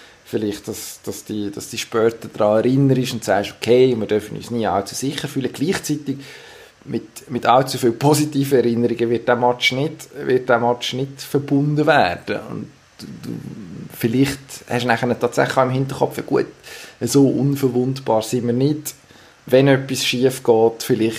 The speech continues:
vielleicht hast du dann gleich, äh, künftig im Hinterkopf, uiuiui, jetzt, äh, müssen nur noch ein, zwei andere, äh, Szenen gegen uns laufen und dann, dann sind wir wieder am, am gleichen Ort. Also psychologisch hochinteressant und ich gebe zu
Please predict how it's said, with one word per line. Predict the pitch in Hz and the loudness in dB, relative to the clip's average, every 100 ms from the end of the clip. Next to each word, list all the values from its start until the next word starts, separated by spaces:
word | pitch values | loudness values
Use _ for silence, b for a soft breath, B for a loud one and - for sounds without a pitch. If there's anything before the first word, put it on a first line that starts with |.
| - - - - | -8 -12 -14 -14
vielleicht | - 113 | -10 -6
hast | 113 107 | -4 -4
du | 117 | -4
dann | |
gleich, | 107 131 143 151 151 - 127 | 0 0 2 2 0 -6 -10
äh, | 104 - 98 - - B B B B _ | -10 -12 -12 -16 -20 B B B B _
künftig | - 127 135 135 139 | 0 2 2 -4 -2
im | 127 | -2
Hinterkopf, | 127 120 123 120 | -2 -2 -2 0
uiuiui, | 123 139 151 139 139 131 | 2 2 4 4 4 4
jetzt, | 117 123 - - - | 2 -2 -4 -10 -6
äh, | - 110 107 | -2 -2 0
müssen | 113 110 | -2 -2
nur | 117 127 | -2 0
noch | 113 | 2
ein, | 104 131 135 | 4 2 2
zwei | 123 110 | 0 4
andere, | 113 143 143 123 | 4 2 0 -2
äh, | 131 127 - - 123 127 | -4 -4 -6 -2 0 0
Szenen | - 127 123 123 | 0 0 2 2
gegen | 110 120 127 | 2 2 0
uns | 120 | 2
laufen | 123 117 123 - | 4 4 4 0
und | 110 104 | -8 -6
dann, | 104 98 92 92 | -6 -4 -8 -6
dann | 110 | -4
sind | 110 135 | 2 2
wir | 127 | 4
wieder | 117 117 80 | 2 2 -2
am, | 98 | -4
am | 117 113 | -6 -2
gleichen | 127 160 165 151 | -2 0 0 2
Ort. | 139 143 143 - B B B B - | 4 2 0 -8 B B B B -10
Also | 110 101 - - _ _ - | -6 -6 -6 -12 _ _ -8
psychologisch | - 131 120 131 135 131 | -4 2 4 4 2 4
hochinteressant | 139 139 117 113 110 123 135 220 - | 4 4 -2 -4 -2 2 2 2 -4
und | 117 | -4
ich | 120 117 | -4 -4
gebe | 120 - - | -8 -10 -10
zu | - 135 208 | -4 -4 -4